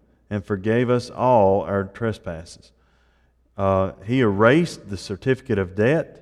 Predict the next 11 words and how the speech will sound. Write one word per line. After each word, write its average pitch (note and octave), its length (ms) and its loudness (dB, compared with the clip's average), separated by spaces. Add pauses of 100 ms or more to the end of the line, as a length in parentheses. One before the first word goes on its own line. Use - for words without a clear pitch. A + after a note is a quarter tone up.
(720)
with G#2 360 0 (120)
its F2 180 -10
obligations B2+ 1040 0 (360)
that G#2+ 180 0
was G#2 120 -2
against A#2+ 540 -2
us G2+ 420 -2 (100)
and F#2+ 140 -8
opposed C3 480 0
to G2 100 -8
us, E2 460 -10